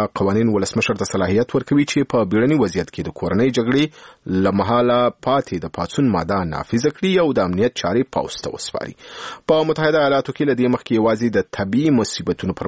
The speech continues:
مهال له خلکو سره د مرستې لپاره پوځ ته د امنیت دنده سپارل شوې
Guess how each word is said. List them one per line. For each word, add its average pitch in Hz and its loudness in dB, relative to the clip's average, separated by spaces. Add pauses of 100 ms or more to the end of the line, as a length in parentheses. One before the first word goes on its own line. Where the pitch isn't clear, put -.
مهال 123 2
له 110 2
خلکو - -4
سره 98 -2
د 98 0
مرستې 139 -2 (100)
لپاره 98 0
پوځ 80 -2
ته 113 2
د 110 0 (100)
امنیت 85 -6
دنده 87 -2
سپارل - -4
شوې 151 4